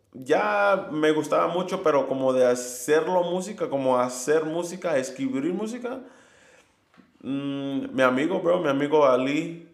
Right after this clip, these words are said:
shout out to my homie Ali, me dijo, like, "Hey, bro, you should be a rapper." Like,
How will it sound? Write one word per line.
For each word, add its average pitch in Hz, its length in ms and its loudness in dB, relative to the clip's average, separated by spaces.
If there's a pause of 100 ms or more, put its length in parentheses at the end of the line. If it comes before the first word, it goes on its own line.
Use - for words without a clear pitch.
(300)
shout - 220 -2
out 131 120 2
to 127 120 -8
my 120 100 -4
homie 127 280 -4
Ali, 127 600 -2 (360)
me 123 240 -4
dijo, 123 160 0
like, 117 140 4
"Hey, 131 80 6
bro, 135 160 0
you 143 120 -4
should - 180 -8
be - 80 -4
a 87 60 0
rapper." 120 540 -2 (720)
Like, 65 180 -10